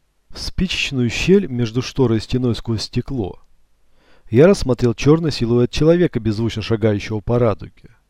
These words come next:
Еще через несколько мгновений человек подошел вплотную к моему окну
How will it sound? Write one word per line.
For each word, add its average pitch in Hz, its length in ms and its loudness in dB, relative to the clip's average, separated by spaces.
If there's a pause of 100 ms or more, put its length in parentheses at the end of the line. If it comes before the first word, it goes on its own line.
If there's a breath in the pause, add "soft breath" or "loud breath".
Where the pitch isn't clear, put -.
(840 soft breath)
Еще 117 280 -2
через 117 260 0
несколько 120 360 0
мгновений 120 480 2
человек 120 280 0
подошел 123 320 0
вплотную 127 500 -2
к - 80 -10
моему 117 300 -2
окну 127 420 -4